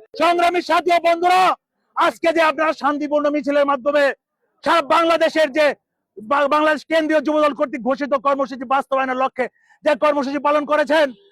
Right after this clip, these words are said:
আমি আমার ব্যক্তিগত পক্ষ থেকে, নেত্রকোনা জেলা যুবদলের পক্ষ থেকে সকলকে ধন্যবাদ জানিয়ে, সর্বোপরি বাংলাদেশের শহীদ রাষ্ট্রপতি, যার হাত ধরে বাংলাদেশে স্বাধীন হয়েছে, সেই প্রিয় নেতাকে স্যালুট জানিয়ে,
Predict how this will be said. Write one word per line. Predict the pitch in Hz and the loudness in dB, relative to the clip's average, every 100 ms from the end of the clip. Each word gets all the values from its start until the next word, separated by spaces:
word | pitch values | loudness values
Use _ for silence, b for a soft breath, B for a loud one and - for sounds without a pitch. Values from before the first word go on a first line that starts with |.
| b b | b b
আমি | 269 302 | -2 0
আমার | 302 302 285 | 0 0 0
ব্যক্তিগত | 311 - 302 302 | -2 -2 -4 -4
পক্ষ | 285 302 294 | -2 -2 -2
থেকে, | 294 302 311 254 _ _ _ | -2 0 0 0 _ _ _
নেত্রকোনা | 233 311 - 285 294 285 | -2 -2 -2 -4 -2 0
জেলা | 285 294 | 0 0
যুবদলের | 285 294 294 294 | 0 -2 0 0
পক্ষ | 269 302 285 | -2 -4 -4
থেকে | 285 285 269 - _ _ - | -2 0 -2 -4 _ _ -4
সকলকে | 285 277 294 311 | -2 0 0 -2
ধন্যবাদ | 226 226 294 302 277 | -2 -2 0 0 0
জানিয়ে, | 294 302 294 277 220 _ _ _ | -2 0 0 0 -4 _ _ _
সর্বোপরি | 294 320 311 294 285 185 _ _ _ 175 | -2 2 2 2 0 -4 _ _ _ -2
বাংলাদেশের | 294 302 302 302 285 262 - _ _ - | 0 2 2 0 0 -2 -4 _ _ -4
শহীদ | 302 330 277 | 0 0 0
রাষ্ট্রপতি, | 302 - 285 285 254 202 _ _ | -2 -2 -4 -4 -4 -8 _ _
যার | 151 208 | -2 0
হাত | 254 285 | 0 -2
ধরে | 226 294 254 | 0 0 2
বাংলাদেশে | 269 277 269 277 269 240 | -2 -2 -2 -2 -2 -4
স্বাধীন | _ _ 262 302 302 | _ _ -4 -2 -2
হয়েছে, | 262 277 - 262 _ _ - | 0 -2 -2 -6 _ _ -2
সেই | 285 | -2
প্রিয় | 208 330 339 339 | -2 0 2 2
নেতাকে | 320 311 320 277 - _ _ | 0 0 2 0 -2 _ _
স্যালুট | - 349 349 294 | -2 2 2 2
জানিয়ে, | 320 320 302 | 0 2 0